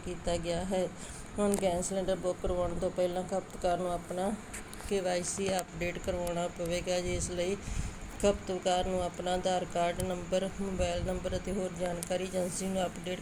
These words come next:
ਕਰਨੀ ਪਵੇਗੀ, ਜਿਸ ਦੇ, ਇਸ ਦੇ ਲਈ ਤੁਹਾਡਾ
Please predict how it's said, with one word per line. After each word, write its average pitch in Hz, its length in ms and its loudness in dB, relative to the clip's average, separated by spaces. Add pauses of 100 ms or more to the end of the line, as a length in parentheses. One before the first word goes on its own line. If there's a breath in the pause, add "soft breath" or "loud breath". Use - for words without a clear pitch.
ਕਰਨੀ 180 340 0 (100)
ਪਵੇਗੀ, 180 520 0
ਜਿਸ 180 460 -2
ਦੇ, 185 260 0 (580 loud breath)
ਇਸ 190 200 -2
ਦੇ 196 80 0
ਲਈ 185 240 -2
ਤੁਹਾਡਾ 185 560 2